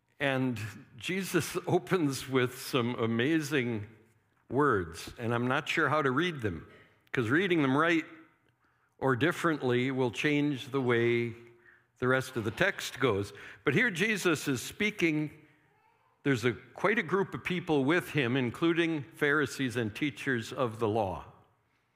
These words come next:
"What do you think?" Now, I don't know if you say that to your kids. It's usually after they've done something less than stellar.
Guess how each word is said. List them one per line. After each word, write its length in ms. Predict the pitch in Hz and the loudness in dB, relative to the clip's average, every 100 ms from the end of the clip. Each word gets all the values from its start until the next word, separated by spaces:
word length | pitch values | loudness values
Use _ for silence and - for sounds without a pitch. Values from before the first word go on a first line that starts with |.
| _ _ _ _ _ _ _ _ _ _ _ _ _ _ _ _ _ _ _ _ _ _ _ _ _ _ _ _ _ _ _ - | _ _ _ _ _ _ _ _ _ _ _ _ _ _ _ _ _ _ _ _ _ _ _ _ _ _ _ _ _ _ _ 0
"What 120 | 202 | 2
do 60 | |
you 100 | 214 | 4
think?" 500 | 190 - 247 123 87 - - - _ _ _ _ _ _ _ _ _ _ _ _ _ - | 2 0 0 0 -6 -14 -16 -20 _ _ _ _ _ _ _ _ _ _ _ _ _ -14
Now, 120 | 123 - | -12 -6
I 100 | 208 | -2
don't 200 | 160 143 | 0 0
know 100 | 135 | -2
if 120 | 147 | -2
you 60 | |
say 220 | 151 202 208 | -4 -2 0
that 300 | 170 160 - | 0 -2 -2
to 80 | 139 | -4
your 120 | 120 | -4
kids. 560 | - - 107 85 120 - - _ _ _ _ _ _ _ _ _ _ _ _ _ _ _ _ _ _ _ _ _ _ _ _ _ _ - - | -6 -4 -4 -4 -12 -16 -20 _ _ _ _ _ _ _ _ _ _ _ _ _ _ _ _ _ _ _ _ _ _ _ _ _ _ -20 -6
It's 220 | 135 - | -6 -2
usually 340 | 170 156 165 | -2 2 2
after 260 | 147 147 151 | 2 2 2
they've 220 | 135 131 | 2 2
done 260 | 120 127 120 | 2 0 0
something 480 | - 123 117 131 120 | 0 -2 0 0 2
less 360 | 117 120 - | 2 2 -2
than 260 | - 117 107 | -2 0 0
stellar. 580 | - - 107 92 80 | -2 -2 -2 -2 -6